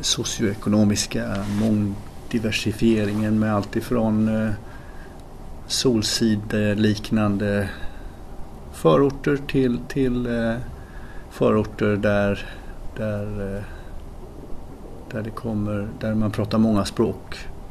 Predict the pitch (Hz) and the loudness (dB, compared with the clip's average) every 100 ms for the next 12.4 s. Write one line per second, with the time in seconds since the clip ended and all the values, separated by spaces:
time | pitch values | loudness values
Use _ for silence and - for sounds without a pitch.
0 | - - - 110 101 - - 98 95 95 | -6 -4 -2 0 -2 -2 -2 0 0 0
1 | 104 98 98 - 113 - - - - - | 2 2 2 0 0 0 -2 -4 -8 -14
2 | - - - - - - - - - 143 | -16 -18 -18 -18 -20 -20 -20 -20 -4 4
3 | 147 175 147 165 - 202 175 131 123 127 | 8 8 8 4 4 4 6 2 2 4
4 | 123 120 - - - 123 117 - - - | 4 0 -6 -18 0 2 4 2 2 0
5 | - 180 135 113 110 107 107 113 131 151 | 4 6 6 6 4 4 2 2 4 4
6 | 131 101 - 117 139 160 127 - - - | 4 2 0 2 2 2 2 0 -6 -10
7 | - - - - - - 123 113 127 131 | -14 -14 -14 -10 -10 -2 0 2 4 4
8 | 107 113 107 117 113 - - - - 127 | 4 2 0 0 0 -2 -4 -4 -2 4
9 | 117 - - - - - - - - - | 4 4 -4 -12 -12 -10 -10 -10 -12 -12
10 | - - - - 139 135 131 127 - 135 | -12 -10 -4 0 2 4 4 4 0 -4
11 | - 117 - - - - - - - 139 | -2 -4 -4 -8 -12 -12 -6 -2 0 2
12 | 135 127 113 113 | 4 4 4 0